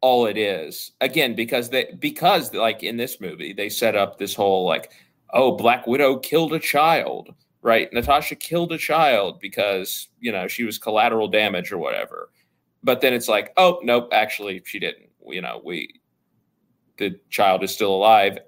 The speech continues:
And not only is the child still alive, but now Natasha is gonna, like, help her and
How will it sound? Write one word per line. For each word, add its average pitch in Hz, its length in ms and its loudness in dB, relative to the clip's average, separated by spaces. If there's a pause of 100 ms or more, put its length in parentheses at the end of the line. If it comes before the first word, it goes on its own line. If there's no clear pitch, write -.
(120)
And 120 300 0
not 156 140 4
only 143 180 -2
is 107 100 -4
the 104 60 -16
child 107 200 -2
still 101 200 -4
alive, 95 360 0
but 90 220 -12
now 104 260 0
Natasha 95 560 -2
is - 140 -12
gonna, 82 300 -10
like, - 340 -12 (640)
help - 240 -8
her 65 300 -8
and - 180 -18